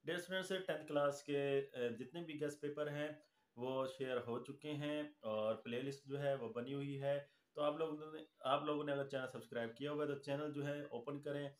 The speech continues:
उसके बाद जो है आप लोगों को ऊपर टैब नज़र आएंगे, तो home video और साथ जो है प्लेलिस्ट का, तो उस प्लेलिस्ट में जाएंगे तो आपको टेंथ क्लास के जो है, अ, लाजमी मज़ामीन और उसके बाद जो है, अ,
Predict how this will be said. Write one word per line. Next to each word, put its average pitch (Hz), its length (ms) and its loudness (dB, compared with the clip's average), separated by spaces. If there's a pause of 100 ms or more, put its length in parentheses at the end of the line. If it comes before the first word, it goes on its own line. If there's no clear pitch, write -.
(280)
उसके 139 200 -6
बाद 147 340 0
जो 147 60 -2
है 151 300 0 (340)
आप 135 200 0
लोगों 135 140 2
को 135 140 -2
ऊपर 131 200 -4
टैब 135 380 -2
नज़र 139 200 0
आएंगे, 139 360 0
तो 120 580 -2
home 123 380 -2
video 127 220 -2
और 120 300 0
साथ 117 320 0
जो 120 80 -6
है 117 60 -2
प्लेलिस्ट 143 420 -2
का, 156 440 -6 (120)
तो 156 60 -4
उस 151 100 -8
प्लेलिस्ट 156 440 0
में 143 100 -6
जाएंगे 147 320 0
तो 151 140 -2
आपको 139 640 2 (160)
टेंथ 180 180 2
क्लास 151 420 4
के 143 100 -2
जो 139 140 -2
है, 139 220 6
अ, 131 260 -2
लाजमी 127 580 4
मज़ामीन 147 340 0
और 127 160 -2
उसके 131 240 -6
बाद 123 340 -2
जो 123 80 -8
है, 127 240 0
अ, 135 80 -8